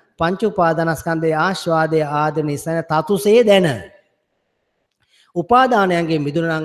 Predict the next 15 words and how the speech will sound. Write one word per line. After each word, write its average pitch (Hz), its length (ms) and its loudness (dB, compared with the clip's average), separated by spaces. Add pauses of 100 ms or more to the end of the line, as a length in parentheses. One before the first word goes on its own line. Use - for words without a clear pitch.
ඔහුට 156 260 -6
කියන 156 180 -4
රහතන් 180 420 -4
වහන්සේ. 147 540 -8 (460)
එන 160 80 -6
රහතන් 156 440 -4
වහන්සේ 156 420 0
කෙනෙක් 156 220 -4
වීම 151 220 0
සඳහා 143 360 0 (400)
දැනගත 180 520 2
යුතු 190 160 2
දහම් 160 260 2
කරුණු 175 220 2
මොකද්ද? 175 340 0